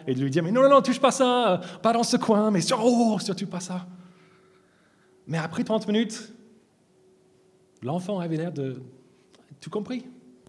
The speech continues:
compris toutes ces interdictions. On était plus ou moins, « Ok,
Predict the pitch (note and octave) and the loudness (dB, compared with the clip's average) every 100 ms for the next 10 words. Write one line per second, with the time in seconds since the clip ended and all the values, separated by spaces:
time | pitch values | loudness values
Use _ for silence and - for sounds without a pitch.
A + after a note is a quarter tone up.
0 | - F3+ F3+ A3 - A3+ F#3 - D3 D3+ | -6 -4 -2 -4 0 0 0 -2 0 0
1 | D3+ C#3+ C#3+ E3 C3 - - - - - | -2 -6 -4 -4 -4 -8 -20 -20 -20 -10
2 | A#2+ A#2+ B2+ B2+ C#3 D3 D3 D3+ D#3+ | -8 -6 -6 -6 -4 -4 -4 -4 -4